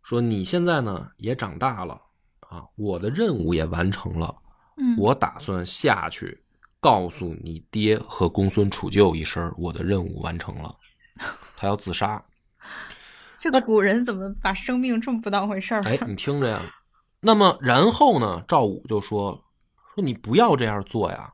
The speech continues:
Speaker 2: 嗯。
Speaker 1: 你舍得留我在世，你离我而去吗？”
Speaker 2: 嗯。
Speaker 1: 就是因为确实是程婴把他养大的，
Speaker 2: 嗯。
Speaker 1: 说：“你，你怎么能舍得跟我分离呢？”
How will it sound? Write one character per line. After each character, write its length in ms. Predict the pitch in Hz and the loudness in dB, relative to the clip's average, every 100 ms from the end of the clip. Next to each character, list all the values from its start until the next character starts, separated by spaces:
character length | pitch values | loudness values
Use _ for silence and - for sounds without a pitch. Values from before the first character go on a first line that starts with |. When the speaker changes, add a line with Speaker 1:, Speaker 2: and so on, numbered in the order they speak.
| - | -2
Speaker 2:
嗯。 280 | 233 220 208 | 0 2 2
Speaker 1:
你 100 | 170 | 2
舍 340 | - - 95 | 4 2 0
得 180 | - 117 | 2 4
留 260 | 151 110 101 | 4 2 4
我 320 | 131 127 - | 4 2 -2
在 180 | - 98 | -4 -4
世， 240 | 98 - 92 | -2 -4 -4
你 200 | 90 92 | -2 -2
离 180 | 95 123 | 0 2
我 120 | 98 | 2
而 160 | 85 92 | 0 -6
去 300 | - 151 117 | -2 0 2
吗？” 240 | 80 - - | 0 -8 -6
Speaker 2:
嗯。 220 | 220 208 | -4 -2
Speaker 1:
就 100 | 127 | -4
是 100 | - | -4
因 140 | 147 175 | 2 2
为 60 | |
确 200 | 175 190 | 4 2
实 140 | 127 117 | 4 2
是 60 | |
程 200 | 113 107 | 0 -2
婴 140 | 117 127 | 0 0
把 60 | |
他 80 | 92 | 0
养 180 | 110 92 | -2 -2
大 220 | - 98 | 0 0
的， 180 | 85 82 - | -4 -12 -6
Speaker 2:
嗯。 360 | 226 220 214 220 | -2 -2 -4 -8
Speaker 1:
说 140 | - - | -8 -10
：“你， 280 | 90 110 85 | -18 -20 -8
你 120 | 131 | -6
怎 120 | 131 | -4
么 60 | 104 | -2
能 160 | 117 | -4
舍 220 | 139 - 85 | -4 -4 -2
得 120 | 101 | -2
跟 100 | 131 | 0
我 120 | 107 | -2
分 260 | 87 143 143 | -2 -2 -2
离 180 | 95 87 | -4 -8
呢？” 200 | 90 | -10